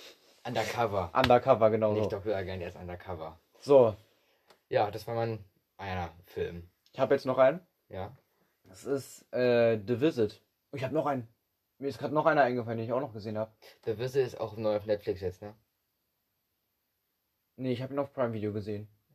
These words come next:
Speaker 1: Ach
Speaker 2: Der ist
Speaker 1: so. Ach so, stimmt.
Speaker 2: der ist
Speaker 1: Ja,
Speaker 2: da neu.
Speaker 1: klar. Ist es das, ist es nicht irgendwie mit so einer, ich weiß nicht, wie die Kameraführung heißt?
Speaker 2: Ähm, Found Footage. Nur,
Speaker 1: Ja.
Speaker 2: dass es nicht gefunden wurde, sondern dass, Spoiler, Spoiler, Spoiler, die beiden Kinder überleben tatsächlich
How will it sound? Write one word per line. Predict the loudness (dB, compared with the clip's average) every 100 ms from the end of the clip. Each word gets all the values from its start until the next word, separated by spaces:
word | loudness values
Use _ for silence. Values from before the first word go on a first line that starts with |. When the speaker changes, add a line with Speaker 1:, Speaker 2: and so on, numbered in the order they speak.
| _ -4
Speaker 1:
Ach |
Speaker 2:
Der | 2
ist | 4
Speaker 1:
so. | 2 0 _ _ _ _ -18 -10
Ach | -6
so, | -4
stimmt. | -2 -2 0
Speaker 2:
der | 0
ist | -2 0
Speaker 1:
Ja, | 2
Speaker 2:
da | 2
neu. | 0
Speaker 1:
klar. | -4 -8 _ _ _ -10
Ist | -4 -2
es | -4
das, | -4 -8 -6
ist | -8 -8
es | -8
nicht | -6 -2
irgendwie | -2 -2 -4
mit | -4
so | -6
einer, | -4 -2 0 0 -2
ich | -4
weiß | -6 -6
nicht, | -8
wie |
die | -10
Kameraführung | -8 -4 -2 -4 -4 -2 -2 -2
heißt? | -4 -4 -6 -4
Speaker 2:
Ähm, | 2 4 4 2 -4 0
Found | 2 2
Footage. | -2 -2 -2 -4 -14
Nur, | 0 6
Speaker 1:
Ja. | 6
Speaker 2:
dass |
es | 6
nicht | -4 -4
gefunden | -6 -2 -2 2
wurde, | 0
sondern | 0 -4 -4 -4
dass, | -6 -8 -20 _ _ _ _ _ _ _ _ _ _
Spoiler, | -4 0 0
Spoiler, | 0 2 2
Spoiler, | 2 2 2 2
die | 2
beiden | 2 4 0 -10 _
Kinder | -4 4 6
überleben | 6 2 0 -4
tatsächlich | -6 -10 -10 -10 -14